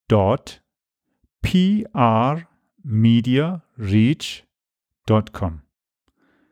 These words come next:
That will give you access to the most recent version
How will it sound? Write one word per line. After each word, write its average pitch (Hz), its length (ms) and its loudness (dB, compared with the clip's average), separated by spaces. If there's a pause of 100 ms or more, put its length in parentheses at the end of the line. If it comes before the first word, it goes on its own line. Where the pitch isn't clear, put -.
(1000)
That 175 200 2
will 160 140 2
give 135 280 0
you 117 100 0
access 131 440 -2
to - 120 -8
the 101 100 2
most 135 380 2
recent 143 380 0
version 120 480 0